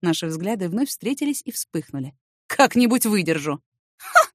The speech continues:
Мне даже страшно представить, что с тобой будет, если ты попробуешь меня хоть пальцем тронуть!" Не сдержалась я. Очень уж хотелось после всего последнее слово оставить за собой. "Гражданка Фиякина!"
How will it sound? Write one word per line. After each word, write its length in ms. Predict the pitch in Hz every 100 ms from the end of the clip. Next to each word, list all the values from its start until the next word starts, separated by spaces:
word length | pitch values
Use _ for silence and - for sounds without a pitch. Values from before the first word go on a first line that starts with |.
| _ -
Мне 240 | 480 440
даже 180 | 370 370
страшно 380 | - 349 330 359
представить, 580 | 370 - - 311 233 -
что 240 | - - 480
с 60 |
тобой 280 | - 453 453
будет, 280 | 440 302 247
если 200 | 247 277
ты 120 | 302
попробуешь 480 | 311 330 370 254 226
меня 200 | 247 262
хоть 240 | 320 320
пальцем 440 | - 302 226 202 196
тронуть!" 420 | 220 196 185 - _ _ _ 190
Не 80 |
сдержалась 580 | 175 170 156 147 151 -
я. 160 | 151 139 _ _ _
Очень 340 | 262 240 190 170
уж 100 | -
хотелось 420 | 208 202 175 -
после 280 | 180 - 165
всего 300 | - 190 254
последнее 500 | 233 - 330 196 165
слово 340 | - 277 208
оставить 420 | 170 - 147 147
за 60 | 156
собой. 380 | - 170 139 - _ _ _ _ _ -
"Гражданка 600 | 175 214 160 294 320 339
Фиякина!" 560 | 311 240 170 156 135